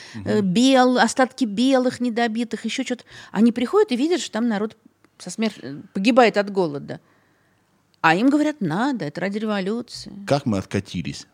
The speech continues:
Speaker 2: получается, да? То есть, мне кажется, вот это вот начало века, да, в этот вс-, вс-, вс-, ком-, к-, коммунистический строй, это настолько откат назад,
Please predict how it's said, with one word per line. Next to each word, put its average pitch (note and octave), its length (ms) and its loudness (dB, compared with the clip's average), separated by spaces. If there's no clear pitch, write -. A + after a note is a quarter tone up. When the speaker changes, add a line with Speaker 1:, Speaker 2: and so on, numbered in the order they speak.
Speaker 2:
получается, D2+ 580 -10
да? F#2 280 -6
То - 100 -14
есть, - 100 -16
мне G2 100 -4
кажется, G2 260 -4
вот F2 160 -6
это D#2+ 100 -10
вот E2 240 -8
начало F#2 360 -4
века, F#2+ 420 -8
да, F#2+ 360 -6
в E2 180 -14
этот E2+ 180 -8
вс-, E2+ 360 -16
вс-, F#2 220 -12
вс-, - 140 -16
ком-, F2 280 -8
к-, - 300 -20
коммунистический F#2 480 -8
строй, C3 340 -4
это D2+ 100 -10
настолько F2+ 340 -6
откат - 400 -6
назад, D#2+ 360 -6